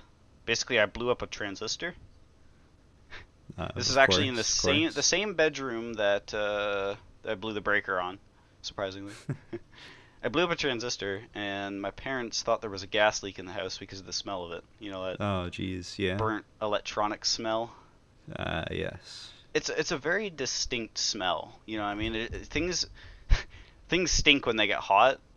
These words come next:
Speaker 1: and it's like warmth
Speaker 2: Yeah.
Speaker 1: smell, you know?
Speaker 2: Yeah. <laughs> Oh,
Speaker 1: Especially
Speaker 2: yeah. The smell of warmth.
Speaker 1: Yeah, it, it's hard, it's hard
Speaker 2: Yeah,
Speaker 1: to
Speaker 2: no, I,
Speaker 1: explain,
Speaker 2: I get what you
Speaker 1: but
Speaker 2: mean.
Speaker 1: yeah. Especially, especially electronics. I, I
Speaker 2: Yeah.
Speaker 1: don't know what a capacitor smells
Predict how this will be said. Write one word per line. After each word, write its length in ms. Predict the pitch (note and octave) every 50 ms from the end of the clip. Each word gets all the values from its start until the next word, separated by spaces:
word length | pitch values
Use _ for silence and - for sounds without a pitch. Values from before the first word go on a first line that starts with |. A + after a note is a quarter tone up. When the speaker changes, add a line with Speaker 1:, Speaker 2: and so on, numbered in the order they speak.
| -
Speaker 1:
and 460 | - A2 G#2 G2+ G2 G2 G2 F#2 F2 - - -
it's 160 | G#2+ - -
like 320 | A2 F#2+ F2 - - - - - - - - - - - - _ _ _ - - - - A2+ G#2 G2+
warmth 220 | G#2 A#2+ A2+ A2+ F#2+ F2
Speaker 2:
Yeah. 60 | E2+ E2+
Speaker 1:
smell, 360 | E2+ F2 - G#2 F#2 F2+ F2+
you 140 | F#2 F#2+ F#2+
know? 220 | G2 G#2 A2 - - - - - - - - - - - - -
Speaker 2:
Yeah. 340 | - F2 - - - F#2+ F#2+
<laughs> 220 | - A#2+ A2 - -
Oh, 40 |
Speaker 1:
Especially 320 | C3+ A#2+ A#2 C#3 C3+ B2 A#2+
Speaker 2:
yeah. 140 | A2 A2+ A#2+ - A#3+ C4+ C4 - -
The 100 | B2+ B2
smell 440 | - - - A#2 G#2 G2+ G2+ G2+ G2
of 100 | F#2+ F2 F#2+
warmth. 560 | F#2+ F2+ F#2 F#2+ F#2+ F#2+ - - - - - - - - - -
Speaker 1:
Yeah, 460 | - C4 C4 A#3+ F3 B2 G#2 G2+ G2 G2
it, 380 | G2+ - C3 C3 B2 A#2 G2+ -
it's 140 | - C3+ -
hard, 200 | - E3 F3 E3
it's 140 | D3 C3+ -
hard 140 | - D#3+ -
Speaker 2:
Yeah, 80 | F2+
Speaker 1:
to 60 | F#2 G2
Speaker 2:
no, 100 | G2+ G2+
I, 120 | G#2+ A#2
Speaker 1:
explain, 120 | B2 - -
Speaker 2:
I 40 | B2+
get 180 | A#2 A#2+ G#2 F2
what 120 | E2+ E2
you 40 | D#2+
Speaker 1:
but 200 | - - - D#2+ D#2+
Speaker 2:
mean. 120 | E2 F2+ - - - -
Speaker 1:
yeah. 260 | A2+ A2 G2 F#2 F2+ - _ - - - - - - - - - - - - - - - - - - - - -
Especially, 500 | - - - D#3 C#3+ C3+ - - C#3 B2+
especially 320 | A2+ - - B2+ A#2 - A2+
electronics. 680 | G2+ F#2+ - - G2 F#2+ F#2+ F#2+ F#2 - - - - - - - - - - - - - -
I, 40 | -
I 40 | - -
Speaker 2:
Yeah. 140 | F#2+ F#2+ B2+
Speaker 1:
don't 140 | C3 C#3 C#3+
know 80 | D3
what 100 | C#3 C3
a 20 | A#2
capacitor 480 | - - - A#2 A#2 A#2+ - - C3
smells 220 | B2 - - C3